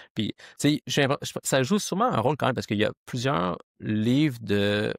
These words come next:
de la Bible qui suivent quand même des chiasmes qui sont des fois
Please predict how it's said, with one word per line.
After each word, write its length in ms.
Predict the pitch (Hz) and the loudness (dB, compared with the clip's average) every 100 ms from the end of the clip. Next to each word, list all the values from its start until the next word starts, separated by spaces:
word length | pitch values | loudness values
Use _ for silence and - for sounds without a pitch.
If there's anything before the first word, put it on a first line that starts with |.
| _ | _
de 200 | 120 110 | -6 -2
la 180 | 101 98 | 0 0
Bible 380 | 98 117 131 - | 0 0 0 -6
qui 160 | - - | -10 -6
suivent 400 | - 123 135 - | 0 2 2 2
quand 140 | 104 | 0
même 200 | 120 120 | 2 -2
des 240 | - 98 90 | -2 -4 0
chiasmes 320 | 113 127 - | -2 -2 -6
qui 60 | - | -6
sont 120 | 104 | -4
des 100 | 98 | -2
fois 360 | - 113 113 | 0 0 0